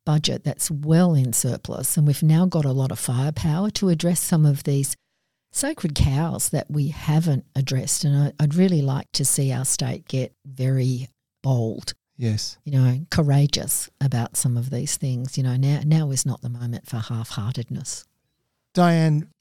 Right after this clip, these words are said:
Speaker 2: just progressing through your roles in terms of where you've been chair, you alluded to this earlier, but your role with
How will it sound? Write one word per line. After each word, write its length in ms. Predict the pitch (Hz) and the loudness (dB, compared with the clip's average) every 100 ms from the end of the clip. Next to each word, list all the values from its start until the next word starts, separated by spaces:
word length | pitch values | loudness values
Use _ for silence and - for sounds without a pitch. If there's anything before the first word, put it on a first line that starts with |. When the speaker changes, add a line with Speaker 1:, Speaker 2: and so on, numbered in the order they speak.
| - | -10
Speaker 2:
just 280 | 214 208 - _ _ _ _ - | -4 -4 -6 _ _ _ _ 2
progressing 600 | 160 151 156 147 151 131 | 4 6 4 6 6 4
through 240 | - 143 | 4 4
your 240 | 127 123 117 | 6 6 6
roles 320 | 120 120 113 | 6 6 4
in 100 | 113 | 2
terms 340 | - 120 113 | 4 4 4
of 240 | 113 113 - | 2 -4 -8
where 280 | 127 127 123 | -2 2 2
you've 240 | 113 107 | 2 0
been 240 | - 113 104 | 0 0 0
chair, 500 | - 127 113 101 - _ _ | 2 2 0 -2 -8 _ _
you 180 | - 135 | 2 4
alluded 320 | 131 160 196 - | 6 6 4 2
to 40 | |
this 220 | 131 - | 0 0
earlier, 400 | 127 123 113 104 | 2 2 2 0
but 260 | 95 120 107 _ - | 0 0 -2 _ -6
your 300 | 139 143 135 | 2 4 6
role 460 | 147 156 156 143 | 6 6 6 4
with 360 | 127 113 107 | 2 0 -2